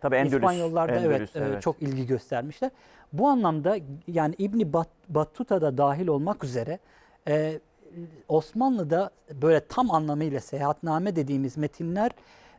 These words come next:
Speaker 2: üzerinde bir araştırma yapmakta fayda var. Yani
Speaker 1: Hmm.
Speaker 2: tercümelerine ben rastlamadım. İbni
Speaker 1: Evet.
Speaker 2: Battuta on dokuzuncu yüzyılda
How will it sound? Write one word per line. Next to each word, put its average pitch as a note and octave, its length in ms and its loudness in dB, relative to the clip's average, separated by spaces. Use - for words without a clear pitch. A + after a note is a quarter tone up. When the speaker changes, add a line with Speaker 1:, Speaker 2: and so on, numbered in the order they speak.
Speaker 2:
üzerinde G#3 400 2
bir A3+ 100 2
araştırma G3+ 340 0
yapmakta F#3 340 -2
fayda D3 380 4
var. A2 140 0
Yani F3 340 2
Speaker 1:
Hmm. - 80 -18
Speaker 2:
tercümelerine G3 680 -2
ben G#3+ 140 0
rastlamadım. C#3+ 540 0
İbni D3+ 160 -6
Speaker 1:
Evet. D3+ 80 -4
Speaker 2:
Battuta E3 380 2
on E3 220 -2
dokuzuncu C#3 380 -4
yüzyılda B2 460 -2